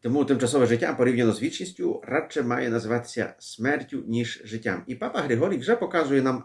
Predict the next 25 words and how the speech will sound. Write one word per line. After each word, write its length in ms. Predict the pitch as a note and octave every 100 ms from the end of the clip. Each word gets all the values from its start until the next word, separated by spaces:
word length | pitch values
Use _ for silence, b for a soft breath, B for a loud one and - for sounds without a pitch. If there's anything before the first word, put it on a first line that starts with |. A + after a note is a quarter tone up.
| -
напрямок 760 | G#2+ A2+ F#3+ A3 D#3+ D3+ C#3+
роздумів 600 | A#2+ D3 D#3 D3 C#3 C3+
над 160 | B2+ A#2+
цим 160 | C3 A#2
словом. 420 | - G#2+ F#2+ A2+ b b b -
Наші 240 | G3 F#3
відносини 520 | C#3+ C3+ E3+ E3+ C#3+
з 40 | B2
нашими 340 | C#3 - A2
рідними 380 | G#2+ F#3+ G#3+ G3
визначаються 760 | C3+ C#3+ C#3+ F3+ E3 D#3+ D3+ - _ -
кінцевою 640 | A#3+ G3 G3+ F#3+ F3+ E3+
метою, 440 | D#3 B2 G#2+ G2+ -
життям 600 | D3 E3+ F#3+ F3 F3 E3+ _
вічним. 480 | - - - - F#2+ b b b b
Відповідно, 460 | C#3 D#3+ D#3 - C#3+
якщо 560 | A#2 - C#3+ B2+ - _ _ _ _ _ _ _ -
рідні 480 | C#3 A#2 C3+ C3 A#2+
нам 160 | A2+ G2+
сприяють 760 | - F#3 C3 G#2+ A#2 E3+ - _ _
в 100 | -
цьому, 460 | F3 E3+ F3 D#3+ -
або 260 | G#2 G2+ G#2
є 280 | C3 B2 -
разом 540 | C3 D3 C3+ B2 A2+